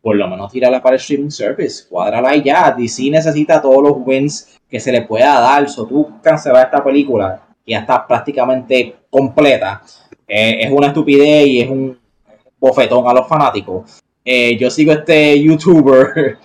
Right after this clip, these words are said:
<laughs> que se llama, eh, Andre the Black Nerd, y él está bien molesto por la película de Scoob, so, aunque para nosotros es nada, sí tiene su fanaticada Scooby-Doo, aparentemente,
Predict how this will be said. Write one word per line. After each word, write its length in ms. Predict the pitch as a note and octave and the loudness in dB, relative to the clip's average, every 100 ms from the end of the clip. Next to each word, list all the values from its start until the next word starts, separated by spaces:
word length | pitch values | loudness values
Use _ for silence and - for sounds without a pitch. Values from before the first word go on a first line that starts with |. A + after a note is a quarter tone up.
| _ | _
<laughs> 180 | _ - | _ -8
que 80 | B2+ | -6
se 140 | B2+ | -2
llama, 840 | A2+ B2 C3 C3 B2+ B2 A#2 A2+ A2 | 0 0 0 0 0 0 0 -2 -2
eh, 460 | G#2+ G#2 G2 G2 - | 0 0 -2 -6 -2
Andre 520 | D3 D3+ D3 C#3+ C#3 | -2 2 2 4 4
the 160 | C3+ | 2
Black 320 | - B2+ B2 C3 | 0 2 0 0
Nerd, 400 | C3+ C3+ C3 - - - _ _ | 0 0 0 -6 -20 -20 _ _
y 240 | C#3 B2 | -2 0
él 240 | A#2+ B2+ B2+ | 0 -2 -4
está 320 | D#3+ - D3+ | -4 -2 0
bien 200 | D3 D#3+ | 2 2
molesto 400 | D3+ C#3+ D3 D3 | 2 2 0 0
por 80 | C#3+ | 2
la 100 | C3 | 0
película 300 | B2+ C#3+ D3 | 0 0 0
de 40 | |
Scoob, 540 | D3+ - D3+ B2 A#2 | 0 2 2 2 -2
so, 480 | - B2 A2 G#2 F#2 | -8 -4 -2 -2 -2
aunque 220 | A#2+ A#2+ | -2 0
para 160 | A#2 A#2+ | 0 0
nosotros 320 | A#2+ B2+ D3+ | 0 0 0
es 60 | D3+ | 0
nada, 360 | E3+ E3+ C#3 C#3+ | 0 2 4 2
sí 360 | - D3 F#3 - | -2 -6 -6 -6
tiene 220 | F3 F3+ | -6 -4
su 100 | F3+ | -2
fanaticada 680 | D#3+ D#3 D#3 D#3 E3 D#3+ D#3+ | 0 0 0 0 2 2 0
Scooby-Doo, 560 | - E3+ E3 D#3 D#3 | -6 -2 0 0 0
aparentemente, 760 | - C3 C#3 D#3 E3+ F3 E3+ F3 | 0 0 -2 -2 -4 -4 -4 -6